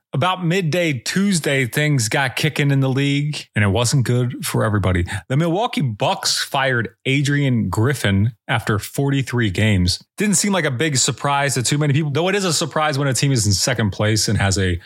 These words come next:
thirty and thirteen record or whatever the fuck it was. But the vibes have seemed off all year long. Nobody will disagree with that. The surprise, I guess, just to me, maybe to other people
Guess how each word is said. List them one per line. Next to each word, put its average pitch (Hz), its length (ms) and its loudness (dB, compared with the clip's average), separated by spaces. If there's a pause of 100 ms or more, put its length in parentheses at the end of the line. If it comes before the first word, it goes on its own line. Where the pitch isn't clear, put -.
(340)
thirty 120 380 0
and 104 160 0
thirteen 107 360 0
record 113 340 -2
or - 20 -2
whatever 107 240 0
the 101 60 0
fuck 117 200 -4
it 117 60 -2
was. 113 340 0 (140)
But 147 100 -4
the 147 80 -2
vibes 123 440 -2
have 113 240 0
seemed 117 520 2 (140)
off 110 380 -2
all 117 260 0
year 107 160 0
long. 131 460 -2
Nobody 117 340 2
will 104 160 0
disagree 113 680 0
with 101 160 -2
that. 127 280 0 (160)
The 143 60 -2
surprise, 190 560 -2
I 123 140 -2
guess, 117 340 -2
just 123 240 0
to 113 100 2
me, 120 280 2
maybe 117 220 0
to 110 60 0
other 113 140 0
people 127 380 -2